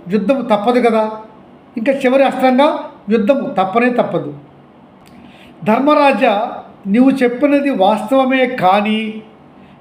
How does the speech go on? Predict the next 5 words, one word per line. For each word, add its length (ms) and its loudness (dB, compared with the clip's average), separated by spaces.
నేను 640 0
మీ 240 0
తరపున 480 2
ఆ 300 2
కౌరవులను 760 2